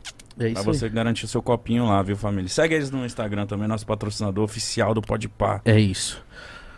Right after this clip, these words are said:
Speaker 1: Companheiro Lula. O clima vai ficar sério aqui agora. Falar de coisa séria, né, Mítico?
Speaker 2: Vamos,
Speaker 1: Você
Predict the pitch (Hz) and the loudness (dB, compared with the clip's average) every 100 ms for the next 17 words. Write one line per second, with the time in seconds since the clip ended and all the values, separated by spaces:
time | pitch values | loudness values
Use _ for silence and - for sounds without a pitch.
0 | - 143 151 147 139 117 101 98 - - | 0 4 8 8 10 8 6 2 -6 -18
1 | - - - - - - - - - - | -20 -14 -12 -8 -6 -6 -8 -10 -12 -16
2 | - - - - - - - 101 101 98 | -16 -18 -20 -8 -6 -4 -2 0 2 2
3 | - 117 - - 101 107 - 113 110 - | 0 -4 -4 -4 0 2 2 0 -6 -8
4 | - - - - - - - - - - | -10 -14 -16 -16 -12 -12 -10 -4 -4 -4
5 | - 120 107 - 117 120 - 113 113 117 | -6 -6 -6 0 2 2 2 4 4 4
6 | 104 - 92 92 87 95 117 | 2 -2 -2 2 2 2 0